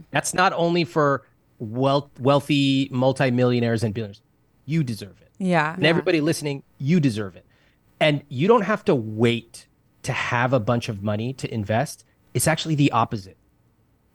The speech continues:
Speaker 1: The way you accumulate a bunch of money is by investing.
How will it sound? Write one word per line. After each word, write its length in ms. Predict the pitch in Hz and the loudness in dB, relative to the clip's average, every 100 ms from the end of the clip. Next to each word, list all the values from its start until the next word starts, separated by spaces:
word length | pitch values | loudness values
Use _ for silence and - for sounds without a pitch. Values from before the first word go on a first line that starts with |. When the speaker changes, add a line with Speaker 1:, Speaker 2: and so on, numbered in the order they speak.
| - | 0
Speaker 1:
The 120 | 139 | 0
way 680 | 123 113 143 165 180 185 - - | 0 -2 -2 2 0 -2 -10 -10
you 240 | 127 147 - | -6 -4 -4
accumulate 920 | 135 - - 196 254 262 131 104 - 117 | -6 -6 -4 0 2 2 -2 -6 -10 -6
a 60 | |
bunch 280 | 104 113 104 | -2 -2 -2
of 120 | 104 | -8
money 320 | 101 95 95 _ _ _ - | -10 -14 -18 _ _ _ -12
is 220 | 127 104 | -10 -10
by 460 | 98 104 127 131 120 | -10 -2 2 2 2
investing. 680 | 113 107 92 90 - - | -2 -8 -12 -16 -20 -20